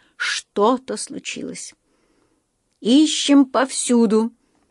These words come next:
сказала я коллегам. Мы обыскали каждый уголок, открывали все шкафы и ящики, ворошили книги на полках, светили фонариком под полками.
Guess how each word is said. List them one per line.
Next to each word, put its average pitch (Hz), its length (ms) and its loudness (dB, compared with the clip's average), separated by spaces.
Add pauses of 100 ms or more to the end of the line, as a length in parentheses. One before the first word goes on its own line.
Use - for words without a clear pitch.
(160)
сказала 196 480 0
я 196 180 2
коллегам. 196 600 -2 (1120)
Мы 220 160 -2
обыскали 285 560 2
каждый 311 480 2
уголок, 254 560 -2 (720)
открывали 254 600 0
все 269 280 0
шкафы 240 440 -6
и 233 60 -4
ящики, 196 680 -6 (480)
ворошили 233 640 0
книги 233 400 2
на 214 140 -2
полках, 170 580 -4 (720)
светили 262 640 4
фонариком 262 720 0
под 254 260 -2
полками. 190 640 0